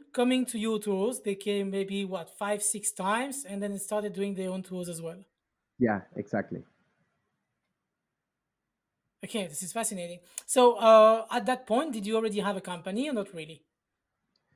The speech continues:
Speaker 2: No, at that point, I didn't really have a company. Uh, the, actually, the moment when I established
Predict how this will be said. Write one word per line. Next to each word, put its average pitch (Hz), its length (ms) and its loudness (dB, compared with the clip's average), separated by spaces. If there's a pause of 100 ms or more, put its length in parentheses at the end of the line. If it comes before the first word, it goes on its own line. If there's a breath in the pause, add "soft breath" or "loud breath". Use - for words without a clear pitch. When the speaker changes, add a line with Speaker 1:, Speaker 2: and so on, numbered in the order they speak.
(200)
Speaker 2:
No, 143 220 4
at 139 120 2
that 165 180 -2
point, 220 200 2
I 190 60 4
didn't 180 360 2
really 160 200 0
have 143 160 -2
a 123 60 -4
company. 165 480 0 (680)
Uh, 147 720 2 (160)
the, 160 120 6 (540)
actually, 226 360 4
the 156 120 4
moment 160 380 4
when 147 180 2
I 127 100 0
established 156 680 0